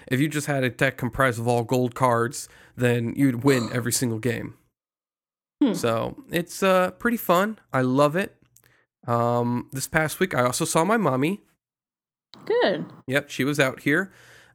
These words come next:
Speaker 1: Uh, I took her out to the Outback on Wednesday, and it was delicious. We had fun. And then on Thursday, we went and saw Get Out,
Speaker 2: I
Speaker 1: which
Speaker 2: heard that was amazing.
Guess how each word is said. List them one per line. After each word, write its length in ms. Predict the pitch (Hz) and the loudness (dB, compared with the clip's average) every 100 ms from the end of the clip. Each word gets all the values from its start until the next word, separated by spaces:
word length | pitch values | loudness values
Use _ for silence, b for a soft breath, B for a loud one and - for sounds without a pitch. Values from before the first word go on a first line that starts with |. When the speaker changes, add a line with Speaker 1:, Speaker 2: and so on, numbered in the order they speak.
| 123 | 0
Speaker 1:
Uh, 100 | 120 | 0
I 40 | |
took 220 | 123 165 | 2 -2
her 100 | - 156 | 0 2
out 140 | 160 | 2
to 60 | 160 | 2
the 160 | 131 | -2
Outback 560 | 123 139 151 180 185 - | 2 2 2 0 0 0
on 220 | 135 123 | -2 0
Wednesday, 640 | 131 143 143 143 160 220 - _ _ _ _ _ _ - | 0 2 0 2 0 0 -8 _ _ _ _ _ _ -6
and 340 | 120 120 117 | 0 0 0
it 60 | 123 | 0
was 160 | 123 | -2
delicious. 480 | - 127 127 - - | -2 -2 0 -4 -6
We 80 | 120 | -4
had 160 | 120 - | -4 0
fun. 340 | 123 120 170 - _ _ _ _ _ _ _ _ _ | 0 0 -2 -8 _ _ _ _ _ _ _ _ _
And 220 | 131 135 | -2 0
then 400 | 131 156 156 156 156 | 4 4 4 2 0
on 400 | 139 135 131 131 | 0 2 4 2
Thursday, 560 | 135 143 151 - 175 190 | 2 2 2 2 2 2
we 160 | 160 | 2
went 180 | 143 151 | 2 0
and 100 | 143 | 0
saw 200 | - 127 | 0 0
Get 220 | 120 135 | 2 2
Out, 320 | 123 131 165 - - _ _ _ _ _ _ _ - B B | 4 2 0 -8 -20 _ _ _ _ _ _ _ -20 B B
Speaker 2:
I 160 | 202 240 | 4 4
Speaker 1:
which 80 | 226 | 6
Speaker 2:
heard 280 | 269 294 269 | 4 4 4
that 180 | 294 | 4
was 140 | 262 226 | 4 4
amazing. 1040 | 214 202 202 220 226 196 175 165 165 185 | 4 4 4 4 4 2 2 0 -2 -4